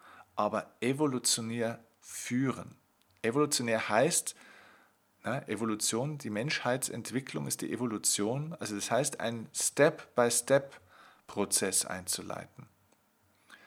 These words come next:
Das heißt, für Entwicklungsschritte zu sorgen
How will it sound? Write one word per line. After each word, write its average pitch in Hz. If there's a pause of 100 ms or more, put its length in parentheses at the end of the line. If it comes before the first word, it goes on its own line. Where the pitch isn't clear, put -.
(220)
Das -
heißt, 127
für -
Entwicklungsschritte 131
zu -
sorgen -